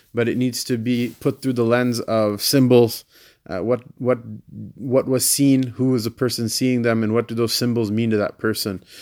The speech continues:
in order to understand what that, that dream means? Um, and even then, it's, I guess, more of an art than a science. However, the Prophets, alayhimus salatu wassalam,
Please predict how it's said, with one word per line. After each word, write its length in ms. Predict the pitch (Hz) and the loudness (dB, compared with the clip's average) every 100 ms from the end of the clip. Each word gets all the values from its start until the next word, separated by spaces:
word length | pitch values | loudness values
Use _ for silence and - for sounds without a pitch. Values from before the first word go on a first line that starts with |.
| - - | -20 -8
in 140 | 110 | -2
order 220 | 113 113 | 0 0
to 140 | 107 - | -2 -4
understand 540 | 113 107 - 113 110 | -4 -4 -4 -2 0
what 200 | 107 101 | -2 0
that, 200 | 110 - | -2 -2
that 220 | 104 98 | -4 -4
dream 260 | 101 120 110 | -4 -2 2
means? 440 | 113 117 95 - - - - _ - | 2 2 0 -6 -12 -20 -20 _ -12
Um, 580 | 110 104 104 98 92 85 - - - | -6 -4 -4 -6 -8 -12 -16 -18 -8
and 200 | 110 104 | -6 -2
even 340 | 135 123 117 | -2 0 0
then, 200 | 113 120 | 2 2
it's, 300 | 107 107 - | 0 -4 -4
I 100 | 76 | -4
guess, 240 | 104 120 - | -2 -2 -2
more 220 | 123 120 | 0 0
of 80 | 107 | 0
an 80 | - | 0
art 280 | 110 98 | 0 0
than 140 | 107 101 | -4 -6
a 60 | |
science. 500 | - 107 98 92 - - _ - - - | -4 -6 -6 -8 -12 -16 _ -20 -20 0
However, 640 | 127 131 135 135 131 127 | 4 6 6 4 2 0
the 280 | 117 120 110 | 0 0 0
Prophets, 420 | - 131 139 117 | 0 0 0 -2
alayhimus 580 | 113 123 120 120 110 - | -2 0 -2 -4 -4 -2
salatu 320 | 113 113 113 | 0 0 -4
wassalam, 520 | 104 - 117 117 117 | -4 -2 0 0 -2